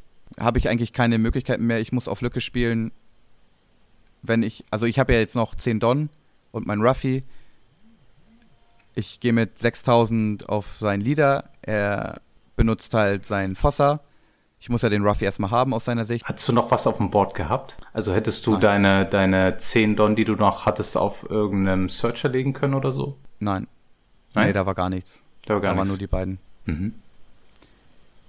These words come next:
Speaker 2: Äh, sonst hätte ich das hoffentlich erkannt. <laughs>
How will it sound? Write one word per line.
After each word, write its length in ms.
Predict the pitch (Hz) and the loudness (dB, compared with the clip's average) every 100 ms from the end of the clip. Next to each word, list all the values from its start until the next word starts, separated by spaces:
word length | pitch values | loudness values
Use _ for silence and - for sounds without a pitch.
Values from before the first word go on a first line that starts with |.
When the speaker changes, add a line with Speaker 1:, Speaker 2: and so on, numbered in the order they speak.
| - | -8
Speaker 2:
Äh, 300 | - 92 92 | -2 0 0
sonst 400 | 90 101 - - - | 0 -2 -2 -8 -8
hätte 200 | 104 123 | -2 -2
ich 80 | - | -2
das 200 | 113 147 | 2 2
hoffentlich 340 | 143 123 107 | 2 -2 -2
erkannt. 500 | 98 110 101 92 - _ _ | -4 -4 -6 -6 -14 _ _
<laughs> 120 | - | -4